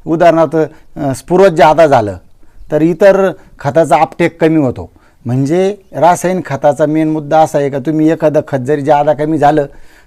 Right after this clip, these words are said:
तर दुसरे जे घटक आहे ते जमिनीत ते अपटेक होत नाही पिकाला. म्हणून संतुलित कसं खत द्यायचं, तर म्हणलं चला शेतकरी मित्रांसाठी एक व्हिडिओ काढू. आम्हाला आज आम्ही खत टाकणार आहे,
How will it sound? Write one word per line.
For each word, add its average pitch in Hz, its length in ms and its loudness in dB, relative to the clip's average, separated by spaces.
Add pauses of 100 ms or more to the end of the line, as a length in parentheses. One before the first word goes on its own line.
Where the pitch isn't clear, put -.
तर 139 100 -4
दुसरे 175 360 0
जे 180 140 0 (200)
घटक 131 280 -2
आहे 143 260 -2 (540)
ते 147 100 -2
जमिनीत 180 580 -2 (720)
ते 170 160 0
अपटेक 165 380 2
होत 156 240 -2
नाही 151 200 0 (480)
पिकाला. 135 360 0 (440)
म्हणून 165 440 -2 (360)
संतुलित 202 600 0 (760)
कसं 196 260 0
खत 160 140 -2
द्यायचं, 135 440 0 (440)
तर 151 120 -2
म्हणलं 147 280 0
चला 165 280 2
शेतकरी 147 380 -2
मित्रांसाठी 151 580 -2
एक 147 120 -2
व्हिडिओ 139 300 2
काढू. 151 280 2 (520)
आम्हाला 139 300 -2
आज 139 280 0
आम्ही 151 320 4
खत 131 220 -4
टाकणार 160 380 2
आहे, 113 120 -2